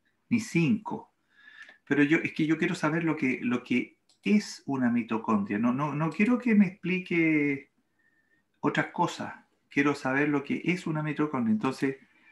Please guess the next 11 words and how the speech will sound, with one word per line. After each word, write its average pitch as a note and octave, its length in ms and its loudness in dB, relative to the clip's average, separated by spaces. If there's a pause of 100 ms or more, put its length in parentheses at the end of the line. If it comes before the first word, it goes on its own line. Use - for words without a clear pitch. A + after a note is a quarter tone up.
(240)
miren, C3 320 0
si - 140 -6
usted F3 260 -4
le G3+ 120 2
pone F3 380 0
antes D3+ 460 0 (320)
def, F3 380 -2 (600)
dos C3 200 -10
puntos, - 520 0 (840)
mitocondrias, A#2+ 1000 4 (840)
¿observó? D3+ 580 -2